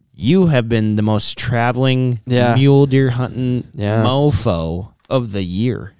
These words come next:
Speaker 1: dude.
Speaker 2: Yeah, I believe I talked last podcast about the Sporting Clay Champion
Speaker 1: Yes, you
Speaker 2: Nationals
Speaker 1: did.
Speaker 2: that I was at.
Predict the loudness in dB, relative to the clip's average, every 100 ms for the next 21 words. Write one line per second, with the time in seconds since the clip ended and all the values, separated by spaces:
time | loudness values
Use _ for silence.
0 | _ -2 0 0 2 2 4 2 2 0
1 | 0 -2 -2 -2 -8 -4 -4 -2 -6 -4
2 | -8 -10 -6 -2 -2 -4 -4 -4 -4 -4
3 | -6 -6 -6 -6 -6 -2 0 0 2 0
4 | 0 -2 -2 -2 -2 -4